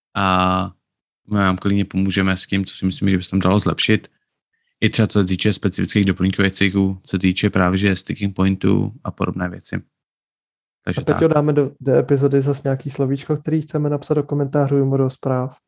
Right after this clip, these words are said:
Speaker 1: Ty vždycky něco vymyslíš.
Speaker 2: Tak most jak hovado. Vždycky most.
Speaker 1: Vždycky most, přesně.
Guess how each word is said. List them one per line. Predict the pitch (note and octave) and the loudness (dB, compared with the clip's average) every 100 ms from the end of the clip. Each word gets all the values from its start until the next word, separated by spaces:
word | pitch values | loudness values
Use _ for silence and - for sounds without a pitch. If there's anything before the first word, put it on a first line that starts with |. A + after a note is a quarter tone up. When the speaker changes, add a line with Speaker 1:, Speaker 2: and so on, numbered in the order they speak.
| - | 0
Speaker 1:
Ty | A2 | 4
vždycky | G2+ - A2+ | 4 4 2
něco | F#2+ | 4
vymyslíš. | G2+ F#2+ - F#2 F2+ - _ _ _ _ _ _ | 4 4 4 2 0 -4 _ _ _ _ _ _
Speaker 2:
Tak | B2+ - | -10 -2
most | C3 B2+ | -2 2
jak | C#3 A#2+ | 0 2
hovado. | B2+ B2+ A2+ A2 - _ _ - - _ _ _ - | 2 2 -2 -8 -14 _ _ -20 -20 _ _ _ -2
Vždycky | C#3 - D3 | -2 0 2
most. | C3+ C3+ - _ _ _ | 4 2 0 _ _ _
Speaker 1:
Vždycky | G#2 - - | -4 -2 2
most, | G2+ G2 F#2+ - - _ _ _ | 4 4 2 -2 -6 _ _ _
přesně. | - F#2+ - F#2+ F#2 | -4 -4 0 0 -2